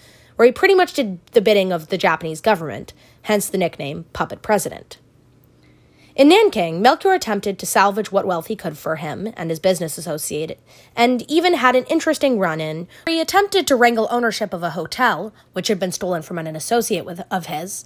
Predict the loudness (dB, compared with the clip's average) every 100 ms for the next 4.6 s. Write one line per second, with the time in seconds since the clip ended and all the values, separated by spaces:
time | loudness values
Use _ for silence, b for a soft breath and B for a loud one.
0 | b b b 2 4 4 0 0 -2 -2
1 | -4 -6 -2 0 0 -4 -10 -12 -14 -16
2 | b b b b -2 0 -2 0 2 2
3 | 0 -2 -2 -4 -8 -8 -10 -6 -6 -6
4 | -2 -2 -2 -6 -12 -12